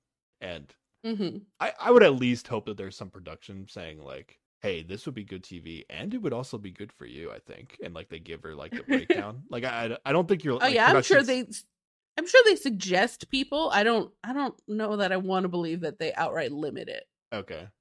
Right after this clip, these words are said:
Speaker 1: 'Cause I guess, um, Jung Hyung's choice is kinda off the board, right?
Speaker 2: Well, it was also, like, night one or whatever,
Speaker 1: Yeah, I
Speaker 2: right?
Speaker 1: don't know how he was
Speaker 2: So
Speaker 1: totally feeling on night one, but it's, he's gonna invite a girl that,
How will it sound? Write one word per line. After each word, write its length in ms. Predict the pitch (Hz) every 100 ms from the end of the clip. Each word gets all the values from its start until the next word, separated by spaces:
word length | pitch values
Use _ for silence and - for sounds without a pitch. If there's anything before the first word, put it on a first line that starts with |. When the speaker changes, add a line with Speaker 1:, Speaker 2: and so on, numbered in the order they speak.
| -
Speaker 1:
'Cause 120 | 160
I 60 | 170
guess, 260 | 277 -
um, 440 | 233 170 131 98 98 _ -
Jung 240 | 110 110
Hyung's 360 | 107 95 90 -
choice 600 | - 87 82 - - - _ _ _ -
is 120 | -
kinda 240 | - 95 80
off 280 | 73 76
the 80 | -
board, 400 | 78 73 64 62 - _ _ _
right? 280 | 71 71 71 _ _ _
Speaker 2:
Well, 160 | 294 359
it 40 |
was 100 | 392
also, 200 | 427 427
like, 180 | 381 240
night 360 | 202 202 208 180
one 520 | 185 196 196 180 165
or 160 | 185 180
whatever, 460 | 160 147 135 135
Speaker 1:
Yeah, 160 | - 120
I 0 |
Speaker 2:
right? 60 |
Speaker 1:
don't 140 | 127 185
know 100 | 147
how 160 | 139
he 80 | 131
was 160 | 120 107
Speaker 2:
So 60 |
Speaker 1:
totally 360 | - 123 110 98
feeling 320 | - 98 98
on 100 | 95
night 200 | 92 90 78
one, 340 | 82 80 98
but 200 | 113 175
it's, 320 | 87 - - _ _ _ -
he's 120 | 107
gonna 180 | 110 95
invite 280 | 90 85 85
a 40 |
girl 240 | 82 73 78
that, 220 | 67